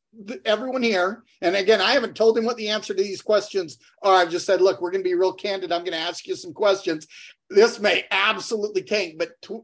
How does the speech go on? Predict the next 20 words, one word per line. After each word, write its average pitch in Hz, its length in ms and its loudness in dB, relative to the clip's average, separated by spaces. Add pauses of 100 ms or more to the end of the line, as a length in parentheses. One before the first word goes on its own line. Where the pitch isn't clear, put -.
(100)
Tristan, 220 560 0 (720)
what 269 340 2
was 285 320 6
it 320 160 2 (120)
that 208 360 2
made 214 340 -4
you 190 240 -12
curious 226 800 2
to 190 120 2
want 196 260 0
to - 80 -12
know 185 180 -2
more? 185 800 0
What 196 220 2
did 170 180 -4
you 160 80 -2
like? 196 460 -2
What 190 160 0
did 170 120 -18
you 170 120 -2